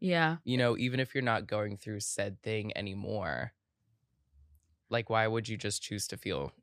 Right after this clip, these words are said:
Speaker 2: nothing at all then?
Speaker 1: Yeah. And also, uh, it's, you're being insensitive to yourself, you know,
Speaker 2: Yep.
Speaker 1: first and foremost.
Speaker 2: Exactly.
Speaker 1: And it's how, you know, it's how you, how you treat yourself, how you treat others. Like, if I can't hold grace for myself, I'm not gonna be able to, like, hold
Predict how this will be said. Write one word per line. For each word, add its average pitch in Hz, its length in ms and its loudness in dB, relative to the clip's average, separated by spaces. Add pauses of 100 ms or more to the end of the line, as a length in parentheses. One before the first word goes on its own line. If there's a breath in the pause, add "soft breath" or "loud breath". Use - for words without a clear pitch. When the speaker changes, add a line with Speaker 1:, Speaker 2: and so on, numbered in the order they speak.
Speaker 2:
nothing - 460 -6
at - 100 -2
all 175 200 0
then? - 240 -2
Speaker 1:
Yeah. 180 360 4 (300 loud breath)
And 269 100 6
also, 370 220 4
uh, - 220 2
it's, 214 320 2 (840)
you're 220 200 4
being 240 220 0
insensitive 196 400 2
to - 100 0
yourself, 143 920 4 (500)
you 165 80 2
know, 147 80 6
Speaker 2:
Yep. - 80 -2 (100)
Speaker 1:
first - 100 0
and 156 100 -4
foremost. 143 380 2
Speaker 2:
Exactly. - 520 -2 (140)
Speaker 1:
And 170 80 4
it's 175 140 4
how, 175 100 6 (240)
you 180 100 0
know, 147 120 6
it's 147 120 0
how 147 140 2
you, 156 220 2
how 165 100 2
you 156 80 4
treat - 160 -4
yourself, 156 400 0
how 156 80 0
you 156 100 0
treat 151 200 -2
others. 147 480 2
Like, 139 360 2 (340 loud breath)
if - 120 0
I 160 100 10
can't 170 200 2
hold 156 260 2
grace 139 320 2
for - 100 -2
myself, 127 480 0
I'm 131 80 0
not 143 140 -2
gonna - 80 -4
be - 60 -2
able 80 100 -4
to, - 80 -6
like, - 200 -2
hold - 420 -6